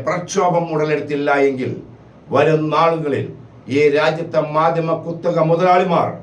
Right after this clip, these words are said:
നമ്മെ പരസ്പരം തമ്മിലടിപ്പിച്ച്, കണ്ടാൽ മിണ്ടില്ലാത്ത വിധത്തിൽ കൂട്ടുകാരെ അകറ്റിമാറ്റി,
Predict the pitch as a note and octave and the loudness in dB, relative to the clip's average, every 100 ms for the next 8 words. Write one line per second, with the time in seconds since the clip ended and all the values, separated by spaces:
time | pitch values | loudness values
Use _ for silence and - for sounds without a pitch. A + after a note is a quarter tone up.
0 | - - - - - B2 D3 D#3 D3+ D3+ | -18 -20 -20 -20 -6 -4 0 2 2 0
1 | D3+ F3+ F3 F3+ C#3+ A2+ - - - - | -2 -2 -2 0 0 0 -6 -16 -20 -20
2 | - D#3 F#3+ G#3 G#3 G#3 G#3 G#3 G#3 F3+ | -4 -2 0 2 4 6 4 2 -2 -2
3 | - - - - - - - D#3+ F#3 F#3 | -4 -6 -16 -20 -20 -20 -2 0 2 2
4 | F#3 F3+ F3+ F#3 F3+ F3+ F3+ F3 E3+ E3 | 2 2 -2 -2 -2 2 2 2 0 -2
5 | E3+ - E3 C#3 - - - - - - | 0 -2 -2 -2 -4 -14 -20 -20 -20 -4
6 | D3 F3+ F#3+ F3+ F3+ F3+ F3+ D3+ E3 G3+ | -2 0 2 4 4 4 2 0 -2 0
7 | G#3 G3+ F#3 D#3+ | 2 4 2 -2